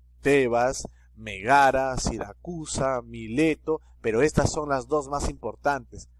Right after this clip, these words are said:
Atenas y Esparta. Estas dos polis griegas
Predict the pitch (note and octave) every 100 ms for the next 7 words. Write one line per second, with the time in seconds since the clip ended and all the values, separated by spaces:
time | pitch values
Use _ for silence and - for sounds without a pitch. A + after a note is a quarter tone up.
0 | _ - A2+ - - E3+ E3+ G3+ G#3+ -
1 | _ _ _ B2+ B2+ A2 - - - D#3
2 | B2+ - - _ G#3 G3 - D3 D3 E3+
3 | D#3+ - - F3+ C3 A2 A2+ C3 A#2+ A2+
4 | C#3+